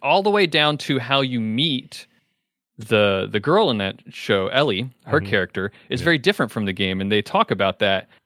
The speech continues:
Speaker 1: and, and why they made that decision, and it has to do with, you know, they're thinking about things like, like, when you're playing a game, you are embodying the main character, Joel. So
Speaker 2: Yeah.
Speaker 1: you are Joel.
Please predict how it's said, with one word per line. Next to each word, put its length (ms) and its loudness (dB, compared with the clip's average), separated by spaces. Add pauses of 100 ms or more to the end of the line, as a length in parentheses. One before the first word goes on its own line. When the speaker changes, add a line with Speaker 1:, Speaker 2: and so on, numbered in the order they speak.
(240)
Speaker 1:
and, 460 -2
and 260 -6
why 260 2
they 180 2
made 220 0
that 160 0
decision, 500 -4
and 80 -4
it 80 -6
has 260 -4
to 80 -16
do 200 -4
with, 340 0 (300)
you 100 -6
know, 140 0
they're 180 0
thinking 300 -2
about 220 2
things 280 -4
like, 440 2 (420)
like, 440 -2 (120)
when 180 0
you're 100 0
playing 260 0
a 60 -2
game, 540 2
you 300 -2
are 100 6
embodying 960 0
the 100 -2
main 220 2
character, 360 0
Joel. 400 0 (100)
So 200 2
Speaker 2:
Yeah. 120 -2
Speaker 1:
you 260 2
are 200 4
Joel. 400 -2